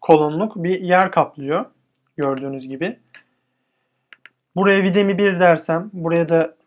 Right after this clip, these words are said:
Videmi iki dersem, Videmi üç, dört ve Videmi beş. Şimdi yenilediğimde arasındaki connection'ı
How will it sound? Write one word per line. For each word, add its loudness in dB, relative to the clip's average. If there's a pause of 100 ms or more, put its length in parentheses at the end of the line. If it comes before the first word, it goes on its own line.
Videmi -4
iki -4
dersem, 0 (3750)
Videmi -4
üç, -8 (1080)
dört 0
ve 0 (840)
Videmi -2
beş. -8 (460)
Şimdi 0
yenilediğimde -2
arasındaki 0
connection'ı -2